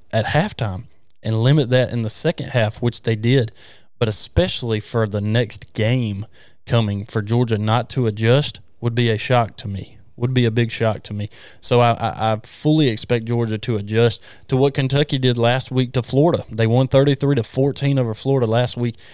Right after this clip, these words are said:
three hundred ninety-eight total yards. This was the big one, though, three hundred twenty-nine yards of those. I mean, that's, that's eighty percent of the yardage that they got was on the ground. Almost four hundred yards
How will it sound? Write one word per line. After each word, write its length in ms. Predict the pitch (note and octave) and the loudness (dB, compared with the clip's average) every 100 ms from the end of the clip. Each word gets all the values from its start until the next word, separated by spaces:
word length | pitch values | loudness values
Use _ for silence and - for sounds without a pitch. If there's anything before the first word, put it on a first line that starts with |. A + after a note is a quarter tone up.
| - - | -20 -8
three 240 | C#3 D3 | 0 2
hundred 220 | D3+ C3+ | 2 0
ninety-eight 420 | A#2+ C#3 C3+ B2+ | 0 0 0 -2
total 240 | A2 C3+ B2+ | -2 -2 0
yards. 280 | B2 C3+ A#2+ | 2 2 0
This 200 | D3 C#3 | -4 -4
was 100 | A#2+ | -8
the 80 | |
big 180 | A2 C3 | -2 -2
one, 140 | D#3 A2+ | 0 -2
though, 120 | G#2+ | -4
three 440 | - - B2 E3+ | -6 -10 -4 -4
hundred 320 | F#3 G3+ C3 | -2 -2 -4
twenty-nine 640 | G#2 - E3 E3+ B2 E3+ B2+ | -4 0 0 2 2 2 0
yards 360 | A#2+ E3+ C3+ | 2 2 0
of 120 | A2 G2+ | -2 -4
those. 300 | G#2+ G2 - | -4 -4 -4
I 60 | |
mean, 100 | A#2+ | -2
that's, 200 | B2+ E3 | -2 -2
that's 280 | B2 C#3+ - - | -4 -4 -6 -2
eighty 220 | B2+ D3 | 0 0
percent 520 | B2+ A2+ - D#3+ D#3 - - - | -2 -6 0 0 -2 -8 -20 -6
of 120 | B2 | -4
the 100 | A#2 | 0
yardage 400 | A2+ A#2+ D#3 C3 | 4 4 4 0
that 180 | A#2+ G#2+ | -4 0
they 120 | A#2+ | 0
got 440 | C#3 A#2+ D3 C#3 - - | 0 2 2 0 -6 -4
was 220 | A#2 G#2+ | -2 2
on 220 | A#2 D3 | 2 2
the 80 | A#2 | 0
ground. 340 | A2+ C3+ G#2 - - - - - - | 0 0 0 -10 -20 -20 -20 -20 -4
Almost 340 | - D3+ D#3+ - | 0 2 2 -2
four 280 | - D#3+ E3 | 0 2 2
hundred 260 | E3 D3+ | 0 0
yards 420 | B2 B2+ C3 A2 | 2 4 4 2